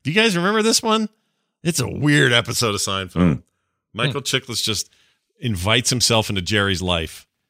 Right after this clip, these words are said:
Speaker 2: Right.
Speaker 1: And lives in his apartment while he's gone.
Speaker 2: Is that where that, like, he owes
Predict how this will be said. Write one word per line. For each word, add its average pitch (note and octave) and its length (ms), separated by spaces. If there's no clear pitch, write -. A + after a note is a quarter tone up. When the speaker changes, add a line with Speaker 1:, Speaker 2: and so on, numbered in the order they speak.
Speaker 2:
Right. D2 320
Speaker 1:
And F2+ 420
lives G#2+ 480
in A2 100
his G2+ 140
apartment G2 480
while F2+ 160
he's E2+ 180
gone. F2+ 260
Speaker 2:
Is A2 100
that F3 180
where F3+ 220
that, C3 260
like, B2+ 160
he C3+ 180
owes B2+ 560